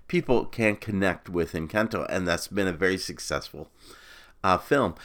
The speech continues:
So that and the other Disney animated features, how could that,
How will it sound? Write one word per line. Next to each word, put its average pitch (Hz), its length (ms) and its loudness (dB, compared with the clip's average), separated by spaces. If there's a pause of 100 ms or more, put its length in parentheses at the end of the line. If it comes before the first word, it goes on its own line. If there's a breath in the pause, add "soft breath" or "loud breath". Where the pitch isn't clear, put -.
(140 loud breath)
So 165 180 4
that 185 300 6
and 139 240 -2 (100)
the 131 320 0
other 147 160 4
Disney 123 400 0
animated 92 400 0
features, 98 420 -4
how 104 160 -2
could 101 260 -2
that, 90 340 4